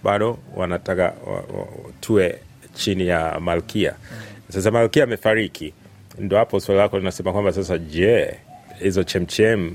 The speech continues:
z-, z-, z-, zitapanda? Um, kifupi, mi sioni kwamba zikipanda wakati Charles ni,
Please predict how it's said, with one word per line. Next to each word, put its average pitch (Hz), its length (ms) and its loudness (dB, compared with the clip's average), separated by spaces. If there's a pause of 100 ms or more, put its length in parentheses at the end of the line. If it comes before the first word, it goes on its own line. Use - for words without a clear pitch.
(140)
z-, 90 240 -10 (220)
z-, - 200 -14 (140)
z-, - 200 -14 (220)
zitapanda? 85 840 -2 (440)
Um, 95 600 2 (680)
kifupi, 147 720 2 (600)
mi 120 120 4
sioni 110 380 4
kwamba 101 360 4
zikipanda 95 840 -2
wakati 87 360 -2
Charles 92 440 0
ni, 87 260 -6